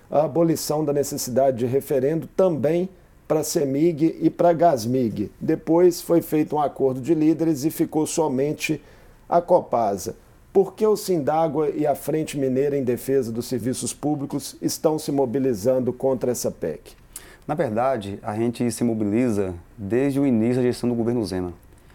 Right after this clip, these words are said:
Speaker 2: Porque o Zema foi eleito prometendo privatizar a Copasa. Tentou colocar a Copasa dentro do regime de recuperação fiscal, Copasa e semig. Não conseguiu, teve uma grande mobilização da Frente Mineira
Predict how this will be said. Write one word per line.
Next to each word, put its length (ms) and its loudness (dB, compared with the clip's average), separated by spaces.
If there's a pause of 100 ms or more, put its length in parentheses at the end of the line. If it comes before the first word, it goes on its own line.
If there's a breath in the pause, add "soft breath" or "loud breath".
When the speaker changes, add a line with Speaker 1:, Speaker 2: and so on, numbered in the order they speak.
(140)
Speaker 2:
Porque 140 -2
o 60 4
Zema 180 0
foi 180 2
eleito 280 2
prometendo 340 0
privatizar 400 -2
a 60 -2
Copasa. 480 -4 (340)
Tentou 220 -2
colocar 340 0
a 60 -4
Copasa 600 -4 (440 soft breath)
dentro 400 0
do 120 0
regime 280 0
de 60 -2
recuperação 340 -2
fiscal, 560 -6
Copasa 500 -2
e 80 0
semig. 600 -4 (440 loud breath)
Não 220 2
conseguiu, 640 0 (220)
teve 180 0
uma 140 2
grande 380 2
mobilização 760 -2
da 140 0
Frente 340 -4
Mineira 540 0